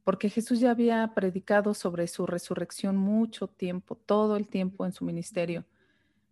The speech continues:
Y me imagino cuando llegaron, el impacto que debió haber en su mente, ¿no? De ver una tumba vacía. Y como dices, ese atrevimiento de Pedro, ese compromiso de "yo entro,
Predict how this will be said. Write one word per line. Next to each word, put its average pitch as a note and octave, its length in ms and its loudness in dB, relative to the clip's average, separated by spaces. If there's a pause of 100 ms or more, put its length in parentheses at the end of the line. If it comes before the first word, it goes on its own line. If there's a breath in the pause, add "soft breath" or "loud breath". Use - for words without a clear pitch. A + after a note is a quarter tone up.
(240)
Y G3 340 4
me G3 140 2
imagino A#3+ 520 4
cuando G3 360 0
llegaron, F#3 800 0
el F#3+ 140 2
impacto G#3 500 0
que G3 120 -2
debió F#3+ 420 0
haber F#3+ 320 0 (640)
en F3 180 -4
su - 160 -6
mente, F3 440 -2
¿no? E3 220 -4
De F#3+ 240 -2
ver F#3 220 4
una G3 240 0
tumba F#3 280 0
vacía. E3 560 -6 (720)
Y - 120 -8
como F#3+ 260 2
dices, G3+ 380 0
ese G#3 200 -2
atrevimiento F#3 760 -2
de F3+ 120 -2
Pedro, F#3 540 0 (260)
ese D#3 220 -2
compromiso F#3+ 760 -2
de E3+ 240 -4
"yo E3+ 200 -4
entro, - 380 -8